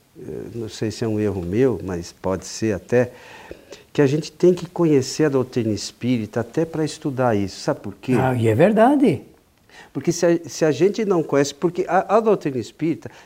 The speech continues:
Speaker 1: já traz essas, todas essas questões de forma clara e objetiva. A gente já sabe o que é e o que quis dizer. Se eu estudar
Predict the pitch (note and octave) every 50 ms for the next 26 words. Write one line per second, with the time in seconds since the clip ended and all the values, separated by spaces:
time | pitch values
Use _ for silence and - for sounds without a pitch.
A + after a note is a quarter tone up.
0 | _ - C3+ E3+ G#3 G#3 G#3 - - D#3 D#3 E3 E3 D3 C3 A2+ A2 A2+ A2+ -
1 | _ - D#3+ F3+ E3+ F3 - - - C3+ A2 - - - - _ _ _ - A3
2 | C4 A3 G#3 F#3 D#3 - - - _ - D#3+ F#3 F#3+ F3 - - - C3 - -
3 | - G#2 - - - - - D3+ F#3 F3 B2+ G2 - - - _ _ _ _ -
4 | - _ _ _ _ - - - _ - C3+ D3+ D#3+ - - - C3+ B2+ A#2+ B2
5 | B2 B2+ - - _ - D#3+ D#3+ E3+ F#3 F#3+ F#3+ F#3+ F#3+ F#3 F#3 F#3 - E3 E3+
6 | F3 F3 F3 E3 D3+ D3 D3 F3 F3+ F3+ - - - G#2+ G2+ F#2+ D#2+ F2 D#2+ D#2
7 | F2 - _ _ _ _ _ _ C3+ C#3+ D3+ F3+ F3+ E3 F#3 F#3 F3 F#3 - -
8 | - F3 F3 F#3+ F#3+ F3+ D#3 C3+ B2+ A2+ - - - - - - _ _ _ -
9 | D3+ C#3+ C#3+ - - - D#3 C#3+ C3+ C3+ C#3+ E3 F#3 F#3 - - - E3+ E3 E3
10 | - F3+ E3 F3 - - - E3+ F3+ F3 D#3 D3 C3+ C#3+ D#3 C#3+ B2 G#2 G#2 A#2
11 | B2 A#2+ A2+ F#2+ F#2 F#2+ G2+ G#2 G#2+ B2 - - _ _ _ - - - - E3
12 | F#3 G3 G3 F#3 F3+ - - - E3 D3 A#2+ G#2 A#2 B2 C3+ D3 - - - _